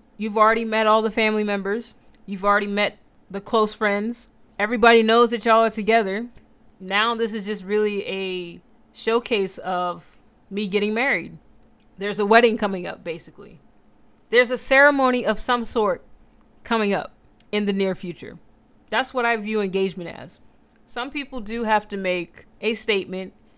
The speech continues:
and I don't knock them. I'm just not the out loud type person. I'm very much a, my circle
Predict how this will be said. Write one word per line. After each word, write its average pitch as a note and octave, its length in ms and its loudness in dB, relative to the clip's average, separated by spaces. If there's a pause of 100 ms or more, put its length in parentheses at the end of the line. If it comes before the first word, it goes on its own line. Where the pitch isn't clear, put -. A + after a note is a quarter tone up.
(200)
and E4 340 0
I E4+ 180 2
don't E4+ 200 0
knock G#3+ 300 4
them. G3 240 0
I'm A3+ 220 -2
just A#3 200 -8
not A3 460 -2
the F#3+ 460 -8 (720)
out G3+ 240 4
loud G3+ 380 4
type G#3+ 240 2
person. G#3+ 400 -4
I'm G3+ 340 -6
very F#3+ 640 -4 (240)
much F#3+ 760 -6
a, E3 520 -10 (380)
my F#3+ 160 0
circle A3+ 600 -2